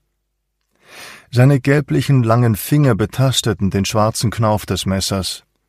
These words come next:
behutsam, zögerlich. Langsam ließ er den Daumen der rechten Hand an der Klinge entlang gleiten.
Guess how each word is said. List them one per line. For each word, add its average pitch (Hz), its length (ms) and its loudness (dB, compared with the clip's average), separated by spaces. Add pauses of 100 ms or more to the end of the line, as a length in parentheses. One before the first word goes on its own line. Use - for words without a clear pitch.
behutsam, 110 800 0 (340)
zögerlich. - 680 -2 (680)
Langsam 127 600 4
ließ 131 260 -2
er 120 80 -2
den 110 220 -2
Daumen 123 400 2
der 110 160 0
rechten 104 480 -2
Hand 117 420 2
an 87 140 -6
der 87 100 -6
Klinge 117 320 -2
entlang 110 380 0
gleiten. 90 480 -4